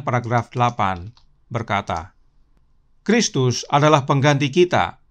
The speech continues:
sebagai Dia yang akan berperang untuk kita. Lengan manusia Kristus merangkul ras yang jatuh, dan dengan keilahiannya ia meraih tahta kekal."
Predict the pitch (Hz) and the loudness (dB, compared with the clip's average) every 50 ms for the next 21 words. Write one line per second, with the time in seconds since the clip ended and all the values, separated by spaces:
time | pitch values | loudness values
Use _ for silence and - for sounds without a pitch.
0 | _ _ - - - 160 135 - 131 123 135 131 120 117 170 202 208 208 202 202 | _ _ -10 -4 -2 2 2 2 4 4 2 2 2 0 0 2 4 4 4 4
1 | 202 196 180 156 147 151 147 165 151 131 156 139 131 131 120 123 - 139 147 160 | 2 2 2 0 0 2 2 0 0 0 0 0 0 0 0 0 -2 2 2 2
2 | 165 165 175 156 135 120 120 - - 147 139 - - 110 92 - - _ _ _ | 2 2 0 -2 -2 -2 -2 -4 -4 -4 -6 -4 -2 -2 -4 -4 -6 _ _ _
3 | _ _ _ _ _ _ - - 117 127 156 190 208 214 220 214 214 208 208 208 | _ _ _ _ _ _ -6 -2 0 0 2 2 2 2 2 2 0 2 2 0
4 | 185 - 190 180 165 165 185 196 190 - - - 139 127 - - - - 185 135 | 0 2 2 2 2 4 2 2 2 2 0 -2 -2 -2 -2 -4 -10 -8 -4 -2
5 | 123 127 143 147 151 147 127 - 143 135 120 117 147 175 190 - - - - - | 0 4 4 4 4 4 0 -2 0 0 2 4 4 4 4 4 2 -2 -4 -4
6 | - _ _ _ _ _ - 131 135 123 113 110 101 120 120 131 127 131 180 196 | -8 _ _ _ _ _ -4 0 0 0 0 0 2 4 4 4 4 4 2 2
7 | 190 180 _ _ _ _ - 135 135 127 127 131 127 135 135 131 131 - 196 196 | 2 -2 _ _ _ _ -4 0 2 4 4 4 4 2 2 0 2 2 2 4
8 | 196 180 175 180 175 160 170 175 175 170 156 131 117 110 110 - - - 147 135 | 4 4 6 6 4 4 4 2 2 2 -2 -4 -4 -4 -4 -4 -2 -2 0 0
9 | 120 113 113 120 123 123 127 117 107 _ - 160 139 123 - - 117 107 101 101 | 0 0 2 2 2 2 2 0 -2 _ 2 2 2 2 -2 -2 0 0 0 -2
10 | - _ - 135 131 131 - 107 98 90 82 76 76 | -6 _ -8 -8 -6 -4 0 0 0 0 0 -6 -10